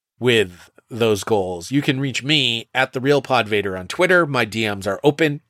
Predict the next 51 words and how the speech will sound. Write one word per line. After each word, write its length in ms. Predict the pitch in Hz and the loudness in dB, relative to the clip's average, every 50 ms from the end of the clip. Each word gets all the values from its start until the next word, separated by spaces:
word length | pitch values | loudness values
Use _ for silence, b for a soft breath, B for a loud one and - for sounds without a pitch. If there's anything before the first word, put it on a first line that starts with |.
| _ _ - | _ _ -12
I'm 100 | 101 101 | -8 0
very 200 | 101 107 104 101 | 2 2 2 2
easy 260 | 104 110 101 104 101 | -2 -6 -8 -8 -8
to 60 | 92 | -8
reach 200 | 95 98 92 - | -8 -8 -2 0
out 200 | 123 127 123 117 | 2 2 2 0
to. 280 | - 131 123 117 113 - _ _ _ _ _ _ _ _ _ - | -2 -2 -2 -2 -4 -6 _ _ _ _ _ _ _ _ _ -4
Uh, 180 | 113 104 101 - | -2 -2 -2 0
I'm 220 | - 107 110 107 107 | 0 0 0 0 0
also 260 | 107 107 - 120 110 | -2 -2 -2 -4 -4
on 220 | 107 101 95 95 | -4 -6 -8 -8
LinkedIn 580 | 101 110 110 101 - 143 147 151 156 147 147 - | -8 -8 -10 -8 -2 2 2 2 2 0 -4 -4
as 240 | - 127 117 107 - | -4 -2 -2 -2 -2
Pod 360 | - - - 113 101 98 92 | -6 -8 -6 -6 -4 -4 0
Vader. 380 | 104 151 180 170 170 165 156 - _ _ _ _ _ _ _ _ | 0 0 2 2 2 0 -2 -4 _ _ _ _ _ _ _ _
Again, 480 | - 92 95 117 120 120 123 127 123 - _ _ | -12 -8 -2 0 0 0 0 -2 -8 -16 _ _
very 300 | 95 95 127 139 135 123 | -4 -2 0 0 0 0
easy 240 | 120 110 104 110 98 | -2 -2 -2 -2 -2
to 60 | 98 | -2
find 320 | - - 104 98 101 98 | 0 0 2 2 2 0
if 160 | 92 - - 98 | -2 -4 -6 -10
you 80 | 95 | -10
do 180 | 92 95 92 90 | -6 -6 -4 -4
a 60 | 85 | -4
Google 260 | 92 113 117 113 104 | -2 -2 -2 0 -2
search. 420 | - - 120 117 113 - - - - _ _ _ _ _ _ | 0 0 0 0 0 0 -6 -12 -16 _ _ _ _ _ _
Next 340 | 113 135 170 - - - - | -2 0 0 0 -2 -8 -4
fan 260 | - 175 170 156 151 | -2 0 2 2 2
up 200 | 151 151 147 - _ - | 2 0 0 -4 _ -2
at 180 | 131 127 104 | -2 -2 -2
gmail 440 | 104 113 135 143 135 135 131 123 113 | -2 -2 0 0 0 2 0 2 2
dot 200 | 120 110 107 - | 2 0 0 0
com. 400 | - 135 135 135 131 127 123 - - | 0 0 2 2 0 -2 -6 -8 -10
If 200 | 123 - - - | -10 -10 -8 -10
you 60 | 110 | -10
prefer 320 | 104 - 101 - 120 113 | -10 -10 -2 2 2 2
to 80 | 101 101 | 2 2
send 240 | - 117 113 107 101 | -2 -2 -2 -2 -4
me 120 | 101 95 | -6 -6
an 160 | 95 98 - | -8 -6 -2
email, 440 | 139 160 151 143 135 127 123 120 - _ _ _ _ _ _ - | -2 0 2 2 2 2 0 -2 -6 _ _ _ _ _ _ -2
I 120 | 104 107 | 2 2
will 240 | 104 101 101 98 92 | 2 4 2 0 -4
talk 260 | - - 98 95 - | -4 -6 -8 -8 -8
to 120 | - - 92 | -10 -10 -6
you 60 | 90 | -2
there. 240 | 98 117 117 110 110 | 2 4 4 4 4
That 180 | 104 107 107 | 4 2 0
is 200 | 107 104 95 90 | 0 -2 -4 -6
the 200 | 95 101 101 101 | -6 -8 -4 -4
email 360 | 104 101 98 98 92 92 90 | -2 0 2 0 0 0 -4